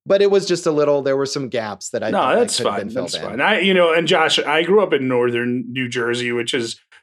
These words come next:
Speaker 2: very suburban and, um, you know, to the point of, you know, it's right outside New York. So you're,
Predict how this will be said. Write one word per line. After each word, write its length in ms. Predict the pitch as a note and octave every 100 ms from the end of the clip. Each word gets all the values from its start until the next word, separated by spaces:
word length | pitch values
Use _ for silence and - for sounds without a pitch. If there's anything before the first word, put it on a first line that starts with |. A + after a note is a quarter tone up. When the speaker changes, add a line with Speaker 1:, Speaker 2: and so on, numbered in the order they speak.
| _
Speaker 2:
very 340 | A#2+ C3+ C3+ C3
suburban 1040 | - - C3+ G#2+ B2+ B2 B2 A#2 A#2 A#2
and, 500 | A2+ A2 A2 A2 G#2+
um, 360 | A2 A2+ A2+ A2 A#2
you 140 | A#2+
know, 160 | G#2 G#2
to 200 | G#2+ B2
the 80 | G#2
point 300 | A#2+ A2+ A2
of, 280 | A2 G#2
you 60 | B2+
know, 140 | G#2
it's 120 | G#2 B2
right 160 | A#2
outside 360 | A2 G#2+ A2 A2
New 60 |
York. 340 | A2 G#2+ A2 A2+
So 140 | -
you're, 300 | A#2 A2 A2